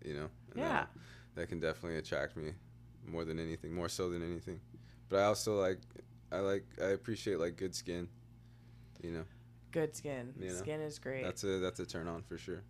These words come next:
Speaker 2: Have my roommate give you a facial.
Speaker 1: Yeah.
Speaker 2: She's great.
Speaker 1: Yeah.
Speaker 2: <laughs> I'll,
Speaker 1: <laughs>
Speaker 2: uh, have to show you her room after this.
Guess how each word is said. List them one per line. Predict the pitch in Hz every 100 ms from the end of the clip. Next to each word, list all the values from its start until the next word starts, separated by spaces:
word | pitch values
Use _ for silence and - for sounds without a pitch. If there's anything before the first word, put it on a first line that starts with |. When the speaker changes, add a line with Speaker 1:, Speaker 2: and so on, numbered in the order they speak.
| - 147
Speaker 2:
Have | 160 151
my | 147
roommate | 147 147 139 135 -
give | 147 139
you | 139
a |
facial. | 131 139 131 139 135 131 - -
Speaker 1:
Yeah. | 92 98 98
Speaker 2:
She's | 117 147 123
great. | 143 139 -
Speaker 1:
Yeah. | 107 107 107 123 -
Speaker 2:
<laughs> | 147
I'll, | 156 151 143 -
Speaker 1:
<laughs> | -
Speaker 2:
uh, | 175 170 151 -
have | 175 185
to | 208
show | 202
you | 196
her | 170 151
room | 151 175
after | 143 127
this. | 139 135